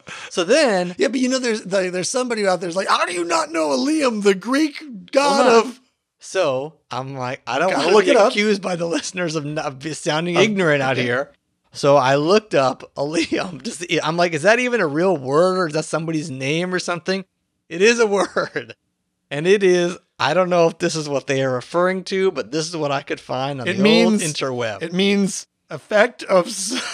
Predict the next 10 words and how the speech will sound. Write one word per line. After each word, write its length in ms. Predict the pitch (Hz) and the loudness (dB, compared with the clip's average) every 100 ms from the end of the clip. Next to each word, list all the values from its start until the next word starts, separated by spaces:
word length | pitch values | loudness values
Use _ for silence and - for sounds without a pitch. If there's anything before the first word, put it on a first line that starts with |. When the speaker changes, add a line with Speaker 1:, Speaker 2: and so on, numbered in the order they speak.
| - - | -12 -6
Speaker 2:
cefepime 840 | 180 160 - 165 175 143 196 180 | -4 -2 -4 -4 -4 0 0 2
and 120 | 156 | 0
Speaker 1:
No. 100 | 160 | 0
Speaker 2:
tamazobactam 1200 | - 185 175 170 165 151 160 - 185 151 160 156 | 0 0 0 0 -2 -4 -6 -6 -2 -2 -2 -6
on 100 | 147 | -2
Speaker 1:
It 160 | 175 214 | 2 6
is 320 | 196 196 190 _ | 6 6 2 _
a 240 | - 147 123 | -10 -8 -8
flowering 920 | - 113 101 107 127 151 170 208 202 _ - | -8 -4 -2 0 0 -2 -4 -6 -10 _ -4
plant, 580 | - 95 113 - - | -4 -2 -6 -8 -12